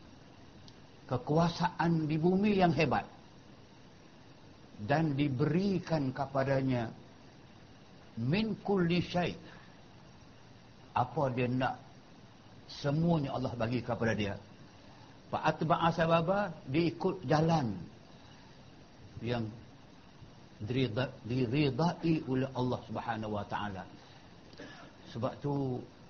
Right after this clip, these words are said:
dalam cerita Zulkarnain ini banyak ada ahli-ahli sejarah dan ilmu Islam menganggarkan sekurang-kurangnya dia telah mendapat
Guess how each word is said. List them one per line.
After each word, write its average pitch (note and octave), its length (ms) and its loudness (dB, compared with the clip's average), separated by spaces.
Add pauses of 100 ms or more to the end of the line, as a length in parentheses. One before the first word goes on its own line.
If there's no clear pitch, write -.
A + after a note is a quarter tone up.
(360)
dalam A2+ 480 -4
cerita C3+ 320 -2
Zulkarnain B2 560 -2
ini C3+ 480 -6
banyak A#2 400 -4 (320)
ada G#2+ 480 -4
ahli-ahli G#2 1040 -6 (400)
sejarah A2 520 0 (920)
dan G2+ 160 -8 (160)
ilmu A2+ 160 -6
Islam B2 640 -4 (1200)
menganggarkan A#2+ 1200 -2 (1040)
sekurang-kurangnya A#2+ 1120 -2 (1400)
dia A2+ 160 -4
telah A#2 240 -6
mendapat G#2+ 400 -6